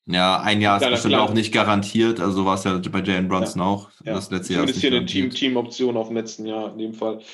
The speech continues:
Speaker 2: Ja, kleiner, kleiner Gamble mit sehr wenig Risiko.
Speaker 1: Sehr wenig Risiko,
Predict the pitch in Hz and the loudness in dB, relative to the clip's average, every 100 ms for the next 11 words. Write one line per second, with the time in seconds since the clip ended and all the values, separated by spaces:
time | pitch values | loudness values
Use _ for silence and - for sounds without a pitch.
0 | - - - 123 123 117 151 147 127 123 | -20 -20 -8 -8 -8 -4 0 0 0 -2
1 | 135 135 120 120 131 143 143 135 117 _ | 0 2 2 2 4 2 2 0 -12 _
2 | - _ - 123 127 113 - 113 107 110 | -20 _ -18 -10 -6 -6 0 2 2 2
3 | 113 127 110 - 101 95 - _ _ 80 | 0 0 -2 -2 -2 -2 -6 _ _ -6
4 | 85 82 82 80 85 82 78 - | -2 0 -2 -4 -6 -6 -8 -8